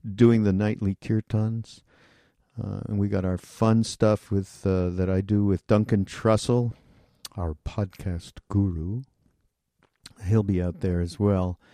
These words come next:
And, uh, Qigong.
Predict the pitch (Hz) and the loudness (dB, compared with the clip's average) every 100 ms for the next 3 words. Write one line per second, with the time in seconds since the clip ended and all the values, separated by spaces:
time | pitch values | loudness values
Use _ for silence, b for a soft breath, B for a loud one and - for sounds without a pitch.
0 | b b b b b _ - 104 98 98 | b b b b b _ -4 0 0 0
1 | 98 92 95 92 90 82 - - 107 104 | -2 -2 -2 0 -2 -6 -8 -8 -2 0
2 | 101 104 104 104 98 | 2 2 0 0 -2